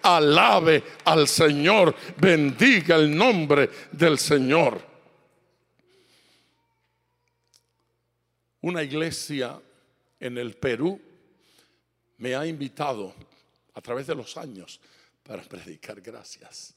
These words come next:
Es que la época de los pañuelos ya pasó. Y, y yo he ido allí.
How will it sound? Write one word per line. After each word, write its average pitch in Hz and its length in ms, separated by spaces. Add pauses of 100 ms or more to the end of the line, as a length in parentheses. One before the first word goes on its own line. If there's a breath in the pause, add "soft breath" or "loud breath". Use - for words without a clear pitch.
(680 soft breath)
Es - 140
que - 120
la 117 160
época 107 440
de 104 80
los 98 160
pañuelos 107 640
ya 113 100
pasó. 113 480
Y, 101 100 (4000 soft breath)
y 110 100
yo 143 160
he 147 80
ido 151 300
allí. 127 360